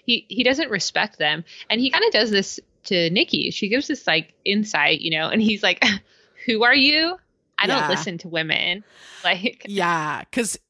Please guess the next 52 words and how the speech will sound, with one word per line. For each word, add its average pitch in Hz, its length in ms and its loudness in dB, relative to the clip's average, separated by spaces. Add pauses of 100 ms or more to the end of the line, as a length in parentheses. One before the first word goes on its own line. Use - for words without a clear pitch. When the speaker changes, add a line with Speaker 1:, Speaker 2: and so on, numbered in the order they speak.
Speaker 2:
'cause - 380 -2
he's, 254 420 -2
like, 202 440 0
kinda - 260 -2
shitty 226 380 0
to 160 100 -2
her, 151 280 -2
and 170 200 -2
she, 254 260 -2
and 220 220 0
Speaker 1:
Oh 233 60 -4
Speaker 2:
she, 311 180 0
Speaker 1:
my 403 60 2
Speaker 2:
like, 214 100 0
Speaker 1:
God, 214 80 -2
Speaker 2:
does 233 200 4
Speaker 1:
it's - 40 0
Speaker 2:
not 202 260 2
Speaker 1:
so - 120 0
Speaker 2:
take 180 100 -2 (100)
Speaker 1:
fucked 185 300 -2
up. 226 300 0 (100)
Speaker 2:
she, - 200 -2
Speaker 1:
Yeah. 285 100 4
Speaker 2:
I 285 80 2
mean, 269 260 0 (220)
the, 226 260 -2 (160)
one 202 200 0
of 175 100 -2
the 170 100 -2
reasons 165 340 0
I 165 100 0
love 160 200 -2
Nikki 160 240 -4
Green, 170 380 0
she 226 200 0
does 190 220 -2
not 180 220 0
take 165 280 -4
one 180 300 0
fucking 165 480 -4
inch 202 240 -2
of 151 140 -4
it 147 200 -6
and 196 120 -4
is 175 120 -4
like, 175 240 -4
"Don't 196 280 -4
fucking 403 260 -4
patronize 147 580 -10
me." - 300 -14 (640)
Speaker 1:
Yeah. 262 480 -4